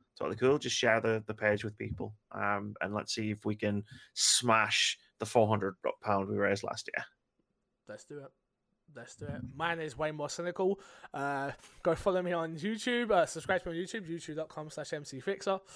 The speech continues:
Speaker 2: Um, I did my charity last year. Will I do it again this year? Who knows? Who? I wasn't invited to come and do forty-eight hours, so, you know.
Speaker 1: I mean,
Speaker 2: I
Speaker 1: it's a
Speaker 2: wasn't
Speaker 1: long way
Speaker 2: invited.
Speaker 1: to travel.
Speaker 2: I mean, I wasn't invited. How do you know I wasn't gonna make the travel?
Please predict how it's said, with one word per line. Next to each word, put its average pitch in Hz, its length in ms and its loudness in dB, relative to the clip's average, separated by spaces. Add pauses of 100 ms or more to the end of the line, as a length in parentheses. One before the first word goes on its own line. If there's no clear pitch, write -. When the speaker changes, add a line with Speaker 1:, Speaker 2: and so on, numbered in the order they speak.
(360)
Speaker 2:
Um, 135 360 -6
I 147 100 -12
did 151 180 -6
my 120 80 -10
charity 120 320 -10
last 151 260 -6
year. 156 240 -6
Will 143 160 -10
I 143 60 -12
do 151 140 -6
it 165 80 -4
again 165 220 -6
this 175 220 -8
year? 214 180 0 (520)
Who 113 200 -14
knows? 98 500 -14 (400)
Who? 143 380 -6
I 147 100 -2
wasn't 151 260 0
invited 131 320 -4
to - 60 -18
come 123 140 -6
and 127 80 -14
do 120 120 -6
forty-eight 110 360 -12
hours, 104 360 -12
so, - 140 -16 (680)
you 92 140 -20
know. 78 60 -20 (380)
Speaker 1:
I 127 60 -2
mean, 110 460 0 (160)
Speaker 2:
I 101 120 -12
Speaker 1:
it's 113 140 -6
a 110 60 -6
Speaker 2:
wasn't 101 40 -2
Speaker 1:
long 107 180 -2
way 110 80 -4
Speaker 2:
invited. 104 180 0
Speaker 1:
to - 40 -12
travel. 110 380 -14
Speaker 2:
I 120 80 -12
mean, 113 220 -14
I 113 60 -10
wasn't 135 260 -12
invited. 131 320 -12 (100)
How 139 120 -10
do 135 80 -14
you 139 40 -12
know 143 120 -6
I - 20 -4
wasn't 135 280 -6
gonna 127 120 -10
make 123 200 -12
the - 80 -20
travel? - 220 -18